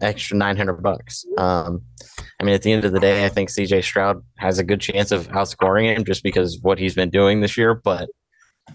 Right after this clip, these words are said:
Kyler Murray saves me nine hundred bucks that I can spend somewhere else, whether that be running back, wide receiver, or something else. Um, that's nine hundred bucks that I'm, I'm willing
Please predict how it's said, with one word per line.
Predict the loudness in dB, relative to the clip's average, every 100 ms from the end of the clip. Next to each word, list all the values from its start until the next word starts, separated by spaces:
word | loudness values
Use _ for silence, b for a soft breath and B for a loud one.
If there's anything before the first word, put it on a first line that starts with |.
| -18
Kyler | -4 0 2
Murray | 4 2
saves | 2 0 2
me |
nine | 0 0 0
hundred | -2 0
bucks | 2 0
that | 0 -2
I | -2
can | -4
spend | -2 0 0
somewhere | 0 2 2
else, | 2 0
whether | 0 0 2
that | 0 -2
be | -2 0 2
running | 0 0 0
back, | 0 0
wide | -4 -4
receiver, | -4 -2 0 0
or | 0 2 0 -2 _ b b b b
something | -4 -2 0 2
else. | 2 0 -4 -8 -4
Um, | 0 0 0 -4 -10 -18 _ _
that's | -6 -4 -2
nine | -2
hundred | 0 -2 0
bucks | -2 -2 -4
that | -2
I'm, | -2 -2
I'm | -4 -2
willing | 2 2 2